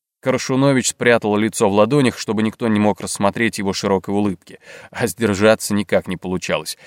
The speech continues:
Семеныч в своем репертуаре. «Градусов двадцать», наконец сообщил поисковик. «Это хорошо», вздохнул Золотых.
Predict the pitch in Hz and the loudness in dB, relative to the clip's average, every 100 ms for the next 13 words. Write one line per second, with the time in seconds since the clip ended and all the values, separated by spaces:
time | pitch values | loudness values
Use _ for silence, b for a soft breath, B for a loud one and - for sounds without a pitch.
0 | b - - 92 143 143 123 - - 117 | b -8 -4 2 2 2 -2 -6 -4 4
1 | 104 104 107 104 92 98 107 98 90 76 | 4 4 2 0 -2 -6 2 2 2 -4
2 | - _ _ _ _ _ 110 113 175 202 | -12 _ _ _ _ _ -2 4 6 6
3 | 208 220 180 113 117 160 - 87 - _ | 0 -2 -2 4 6 6 2 -2 -6 _
4 | 107 107 107 95 101 98 101 90 101 - | -2 0 0 0 -2 0 -4 -4 -8 -4
5 | 98 80 _ _ _ _ _ _ _ 135 | -6 -6 _ _ _ _ _ _ _ 0
6 | 196 - - 101 85 - 85 82 80 85 | 0 -2 -4 -2 -2 -10 -8 -8 -8 -8
7 | 85 - 82 80 85 80 - - | -10 -10 -12 -12 -10 -10 -12 -20